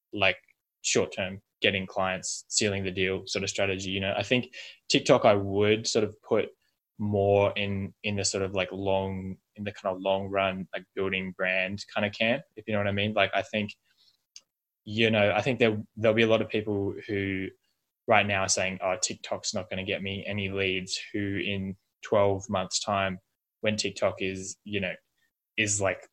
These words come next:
fully aged up and, like, dozens of people who, <laughs>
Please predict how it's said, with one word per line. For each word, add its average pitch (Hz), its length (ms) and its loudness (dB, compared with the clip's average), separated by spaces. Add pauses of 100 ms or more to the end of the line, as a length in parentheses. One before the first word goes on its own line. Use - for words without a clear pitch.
fully 104 260 4
aged 95 340 2
up 92 220 2 (240)
and, 98 460 -2 (320)
like, 95 160 -4 (320)
dozens 95 360 2
of 92 200 -8 (220)
people 95 260 -4
who, 92 320 -2
<laughs> - 40 -20